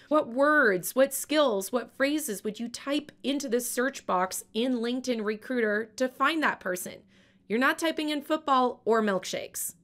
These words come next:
This is how you have to think if you want to be successful at being found and standing out on LinkedIn. Okay, that is it for today.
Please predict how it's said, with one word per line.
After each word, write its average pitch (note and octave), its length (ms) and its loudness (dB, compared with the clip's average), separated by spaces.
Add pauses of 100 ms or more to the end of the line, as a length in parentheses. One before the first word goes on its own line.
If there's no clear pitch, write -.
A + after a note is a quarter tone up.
(240)
This D#4+ 220 2
is E4+ 160 0
how B3 240 8
you G#3+ 200 -4
have B3+ 300 4
to A#3 100 0
think A3+ 440 -2
if G#3 120 -4
you G#3 120 -2
want G#3+ 420 0
to - 80 -14
be C4+ 140 -4
successful C4 800 0 (240)
at A3 180 0
being C4 240 0
found A3 800 0
and G3+ 160 -4
standing B3+ 520 -4
out G#3+ 280 -2 (200)
on G#3 520 0
LinkedIn. G3 880 -6 (240)
Okay, B3 400 2 (140)
that A3+ 240 6
is F4 240 -2
it B3 260 6
for A#3+ 220 4
today. G3 460 -2